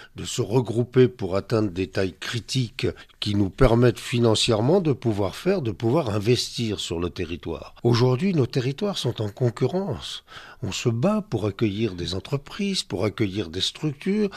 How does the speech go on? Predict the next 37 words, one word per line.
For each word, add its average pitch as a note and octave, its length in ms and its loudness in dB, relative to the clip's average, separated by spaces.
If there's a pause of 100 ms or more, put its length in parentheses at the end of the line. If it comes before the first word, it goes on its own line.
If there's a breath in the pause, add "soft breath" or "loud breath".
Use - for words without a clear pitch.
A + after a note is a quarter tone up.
(140 loud breath)
On F#2+ 80 -2
se - 160 2
bat A2 260 6
pour F#2+ 220 -2
se - 140 2
donner G#2 320 2
des G2 180 2
moyens G#2+ 560 4 (480 loud breath)
pour G2 300 0
donner G#2+ 300 6
une G2+ 140 4
qualité C#3+ 580 4
de C3+ 80 -2
vie A3 340 0
aux A2 220 2
habitants A2 440 2
de F#2+ 140 0
nos F#2+ 140 0
territoires D3 760 0 (380 loud breath)
qui - 140 -12
nécessitent G#2+ 580 0
des F2 220 -4
investissements G#2+ 840 -2
lourds, F3+ 560 2
un E2 420 -10
parc E2 220 -10
d'exposition, E3+ 1040 -2
une - 140 -6
piscine - 560 -2
là, E3+ 460 -4
euh, F#2+ 140 -4 (220)
une F#2 280 -4
médiathèque, F#2+ 680 -2
euh, F#2 180 0
par G2 220 -2
ailleurs, E3+ 680 -2
une, G2 160 -2